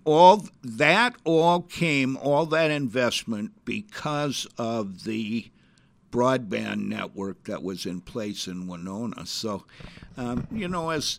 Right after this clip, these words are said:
as I look back on the time, that five, five A M telephone call from Bob Kierlin, um, ultimately set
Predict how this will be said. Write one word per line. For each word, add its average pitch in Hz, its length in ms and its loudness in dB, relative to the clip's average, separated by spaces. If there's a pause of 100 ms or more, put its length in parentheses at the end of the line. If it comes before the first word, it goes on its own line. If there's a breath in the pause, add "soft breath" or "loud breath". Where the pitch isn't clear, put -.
(100)
as 143 280 -2
I 135 160 -2
look 139 400 -4
back 127 400 0
on 117 240 -4
the 101 100 -6
time, 110 720 -8 (540 soft breath)
that 117 260 -4
five, 151 520 2 (360)
five 151 320 0
A 135 240 0
M 127 180 0
telephone 127 680 -2
call 110 340 -6
from 110 300 -6
Bob 113 420 -6
Kierlin, 127 640 -2 (580 soft breath)
um, 98 420 -8 (320)
ultimately 127 720 0
set 120 440 -4